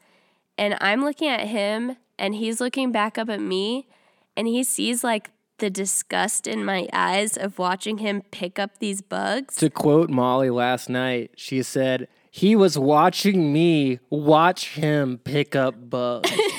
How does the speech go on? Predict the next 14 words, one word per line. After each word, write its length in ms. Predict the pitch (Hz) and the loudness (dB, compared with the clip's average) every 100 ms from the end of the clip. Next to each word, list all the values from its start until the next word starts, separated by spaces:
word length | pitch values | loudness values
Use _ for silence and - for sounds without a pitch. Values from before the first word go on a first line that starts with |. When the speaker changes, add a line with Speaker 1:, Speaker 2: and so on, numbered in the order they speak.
| 539 - 285 - | 2 4 2 2
Speaker 1:
<laughs> 460 | 220 - - - - | 0 -2 -2 -2 -2
And 160 | 214 302 | 0 2
when 120 | 302 | 2
he 120 | 285 | 0
realized, 600 | 254 226 254 277 294 - | 0 2 2 2 0 -4
he 240 | _ - 277 | _ -4 -2
had, 200 | 302 302 | -2 -2
like, 220 | 285 262 - - - - | -2 -4 -10 -20 -16 -2
a 120 | 226 | -2
gripful 1080 | 202 202 202 190 214 - - - 180 - 233 - - - | -2 -6 -4 -2 -2 -4 -10 -4 -2 -2 -6 -12 -20 -4
in 180 | 226 | -2
his 240 | 220 226 - | 0 -2 0
right 260 | 190 190 | 0 0
hand 380 | - 196 - - | -2 -6 -6 -8